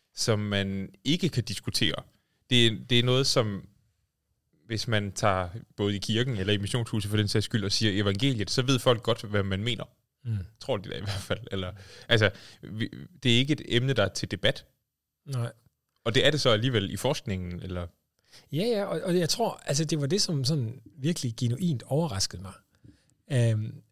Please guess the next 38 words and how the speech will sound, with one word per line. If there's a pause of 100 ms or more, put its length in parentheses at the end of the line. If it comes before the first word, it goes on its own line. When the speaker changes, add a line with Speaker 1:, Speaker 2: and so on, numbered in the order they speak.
(240)
Speaker 2:
altså,
det
var
ligesom
det,
vi
var
enige
om,
og
så
ved
vi,
så
kan (140)
dis-,
teologer
diskutere (340)
alle
mulige
ting.
Speaker 1:
Mm. (720)
Speaker 2:
Og
jeg
tror
da
også,
en
del
af
mit
arbejde
med
det
her
kommer
også,
øh,